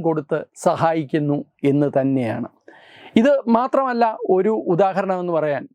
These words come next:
ആ, പല, ആം, തീവ്രവാദികളുടെ കയ്യിൽ നിന്നും ചൈനീസ് നിർമ്മിത ആയുധങ്ങളും നേരത്തെ പിടിച്ചെടുത്തിട്ടുണ്ട്. എന്ന് മാത്രമല്ല, ചൈനയുടെ കൃത്യമായ അടയാളപ്പെടുത്തലുകൾ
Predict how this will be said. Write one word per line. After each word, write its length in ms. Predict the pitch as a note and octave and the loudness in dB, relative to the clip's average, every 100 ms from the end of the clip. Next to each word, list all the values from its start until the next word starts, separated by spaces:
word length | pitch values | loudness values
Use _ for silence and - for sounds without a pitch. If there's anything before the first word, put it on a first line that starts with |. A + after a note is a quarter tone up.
| - | -6
ആ, 40 | D3 D3 | -4 -2
പല, 140 | F3 G#3 G#3+ G#3+ - F3 | 0 0 -2 -4 -4 -2
ആം, 280 | E3+ E3 D#3+ D3 | -2 -4 -6 -4
തീവ്രവാദികളുടെ 760 | F3 F#3 G3 G3 F#3+ G3+ F#3+ F#3 F3+ | -2 0 0 0 -2 -2 -2 -2 -2
കയ്യിൽ 220 | F3 F#3+ F#3+ | -2 -4 -4
നിന്നും 220 | F#3 G#3 - - _ - | -4 -6 -8 -20 _ -6
ചൈനീസ് 480 | F#3 G3+ G#3+ G3+ G#3 | -4 0 -2 -2 -2
നിർമ്മിത 320 | F3+ F3+ F#3 F#3+ - - E3 | -2 0 0 -2 -4 -4 -4
ആയുധങ്ങളും 640 | F#3 G#3 G3+ G3+ G3 G3 F#3 | -2 -2 -2 -2 -2 -2 -2
നേരത്തെ 340 | E3 E3+ F#3+ E3 | -4 -4 -4 -4
പിടിച്ചെടുത്തിട്ടുണ്ട്. 800 | E3+ D#3 F3+ C#3 F3 - D3 E3+ - - F3+ | -6 -2 -4 -2 -2 -2 -2 -2 -6 -8 0
എന്ന് 140 | F#3+ G#3 | 2 4
മാത്രമല്ല, 480 | G3+ A#3 A#3 G3+ G#3+ G3+ | 2 0 2 2 0 0
ചൈനയുടെ 500 | G3 F3 G#3 A3 G#3+ G#3+ F#3+ | -2 0 0 0 0 -2 -4
കൃത്യമായ 640 | D#3+ - G#3+ G#3 G3+ G3+ A3+ - F#3 | -4 -2 0 0 0 0 0 -2 -2
അടയാളപ്പെടുത്തലുകൾ 1160 | F3 G3 G#3 G#3+ - F3+ F#3 - F#3+ F#3 G3 | 0 2 2 0 -2 -6 -4 -2 0 0 0